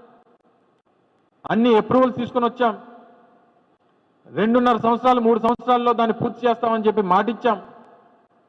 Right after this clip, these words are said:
రెండు వేల ఇరవై నాలుగు జూన్ నాలుగో తారీఖు మేము ప్రభుత్వం దింపేటువంటి సమయానికి దాదాపు ముప్పై శాతం పనులు పూర్తి చేస్తాం. అది కొనసాగుతా ఉంది.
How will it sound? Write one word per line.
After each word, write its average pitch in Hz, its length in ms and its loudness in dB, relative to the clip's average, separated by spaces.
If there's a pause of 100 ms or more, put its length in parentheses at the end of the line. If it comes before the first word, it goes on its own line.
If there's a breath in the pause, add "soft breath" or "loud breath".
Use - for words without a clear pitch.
(1700)
రెండు 214 260 0
వేల 247 180 2
ఇరవై 233 260 4
నాలుగు 233 300 2
జూన్ 220 280 0
నాలుగో 226 260 2
తారీఖు 226 300 0
మేము 208 220 -6
ప్రభుత్వం 220 480 -4
దింపేటువంటి 208 460 -6
సమయానికి 220 360 -4
దాదాపు 196 320 0
ముప్పై 185 300 -6
శాతం 185 400 -6 (420)
పనులు 185 160 -2
పూర్తి 208 300 -2
చేస్తాం. 226 240 -4
అది 196 100 -4
కొనసాగుతా 160 580 -6
ఉంది. 139 180 -20